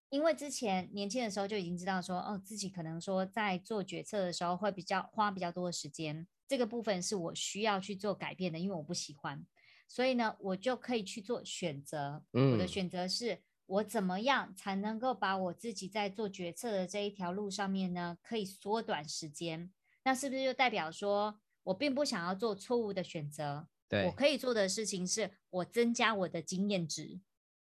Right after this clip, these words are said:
Speaker 1: 然后呢，
Speaker 2: 做出更好的选择。
Speaker 1: 增加我的，对，所以呢，增加经验值，增加我的所有 data。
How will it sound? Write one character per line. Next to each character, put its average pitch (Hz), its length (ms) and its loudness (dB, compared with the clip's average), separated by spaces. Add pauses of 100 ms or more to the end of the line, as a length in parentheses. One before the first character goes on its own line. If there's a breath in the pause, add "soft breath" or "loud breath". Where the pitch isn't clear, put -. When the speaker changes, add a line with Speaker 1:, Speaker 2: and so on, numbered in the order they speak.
(220)
Speaker 1:
然 202 180 2
后 240 120 2
呢， - 140 6
Speaker 2:
做 202 160 6
出 233 80 4
更 233 220 8
好 92 120 4
的 85 100 2
选 71 240 -2
择。 - 140 -8
Speaker 1:
增 - 20 -12
加 - 40 -12
我 - 40 -14
的， - 40 -20 (640)
对， 175 280 0 (180)
所 247 160 0
以 254 40 0
呢， 208 260 0
增 294 120 -2
加 302 160 6
经 277 160 0
验 269 160 4
值， 190 480 0
增 247 160 2
加 254 140 4
我 196 160 4
的 185 60 2
所 202 180 -2
有 185 160 4
data。 185 480 2